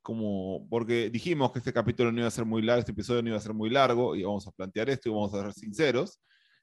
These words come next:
eh, pero se me ocurre que ahora que estamos hacia la parte final del episodio,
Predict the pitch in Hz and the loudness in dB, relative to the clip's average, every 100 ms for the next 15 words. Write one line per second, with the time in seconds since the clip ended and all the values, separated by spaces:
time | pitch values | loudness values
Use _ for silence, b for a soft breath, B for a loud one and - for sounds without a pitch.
0 | _ 107 101 95 92 92 90 90 - _ | _ -4 0 0 0 0 -2 -4 -8 _
1 | _ _ _ _ _ - 120 110 120 113 | _ _ _ _ _ -10 -6 -4 -2 -2
2 | - 147 143 156 - - _ _ _ _ | -2 -2 0 -2 -4 -10 _ _ _ _
3 | _ _ _ _ 113 110 123 135 113 104 | _ _ _ _ 2 4 6 4 0 0
4 | 127 123 117 110 101 98 120 127 - 110 | 0 0 -2 0 0 0 -2 -2 -4 -2
5 | 113 123 117 107 101 113 110 104 104 131 | 0 0 -2 -4 -6 -2 -2 0 -2 -4
6 | 160 | -8